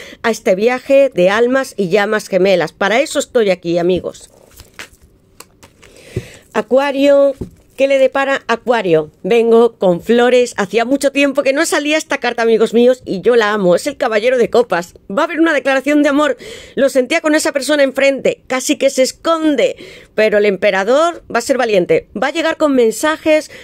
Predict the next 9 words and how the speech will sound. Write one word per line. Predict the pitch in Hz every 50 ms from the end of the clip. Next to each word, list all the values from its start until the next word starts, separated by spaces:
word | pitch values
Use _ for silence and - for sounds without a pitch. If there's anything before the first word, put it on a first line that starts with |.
| - - _
flores, | - 269 285 294 294 294 294 294 285 - -
emails, | 254 240 247 262 277 285 294 285 294 294 285 - -
algo | - - 220 220 240 240 247
que | 240 240 226
te | 208
va | 190 226
a | 294
sorprender. | - - 339 294 - - 214 208 196 202 214 240 233 208 - - _ _ -
Está | - 240 214 - - 294 294 320 330 320